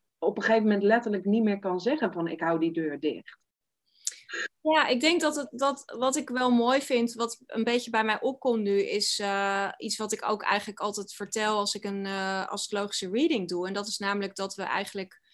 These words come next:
Speaker 2: eh, een soort energiesignatuur allemaal hebben.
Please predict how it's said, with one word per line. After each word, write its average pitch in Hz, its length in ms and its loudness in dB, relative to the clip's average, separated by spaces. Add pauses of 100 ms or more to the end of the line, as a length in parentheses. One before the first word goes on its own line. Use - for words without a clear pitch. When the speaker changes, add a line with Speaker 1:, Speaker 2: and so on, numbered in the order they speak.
(440)
Speaker 2:
eh, 190 280 -4
een 190 80 -4
soort 208 340 -6
energiesignatuur 196 1500 0
allemaal 165 380 -4
hebben. 165 260 -8